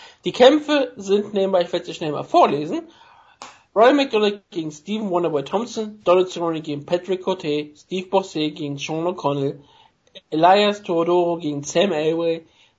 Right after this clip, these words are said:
Tamna McCrory gegen Christoph Jotko, Valerie Latourneux gegen Joanne Calderwood,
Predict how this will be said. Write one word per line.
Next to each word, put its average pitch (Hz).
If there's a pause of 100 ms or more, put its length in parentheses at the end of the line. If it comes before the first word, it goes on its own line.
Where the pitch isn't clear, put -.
(140)
Tamna 202
McCrory 165
gegen 143
Christoph 175
Jotko, 147 (400)
Valerie 185
Latourneux 170
gegen 139
Joanne 147
Calderwood, 147